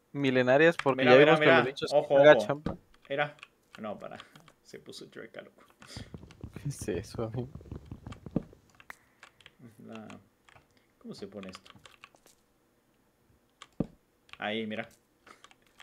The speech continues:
Speaker 2: Podemos ver. No nos pueden atacar.
Speaker 1: ¡Ah, verga! Ahí está.
Speaker 2: Vale.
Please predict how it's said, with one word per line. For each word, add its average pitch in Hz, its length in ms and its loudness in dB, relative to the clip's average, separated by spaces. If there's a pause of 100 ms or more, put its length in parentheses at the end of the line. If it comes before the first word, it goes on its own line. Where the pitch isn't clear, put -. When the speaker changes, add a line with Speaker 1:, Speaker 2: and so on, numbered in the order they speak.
(1800)
Speaker 2:
Podemos 113 360 -6
ver. 139 240 -6 (340)
No 107 120 -12
nos 101 100 -12
pueden 107 200 -8
atacar. 101 260 -2
Speaker 1:
¡Ah, 202 320 6 (220)
verga! 160 1160 2 (1700)
Ahí 135 180 2
está. 131 380 -4 (1400)
Speaker 2:
Vale. 202 520 4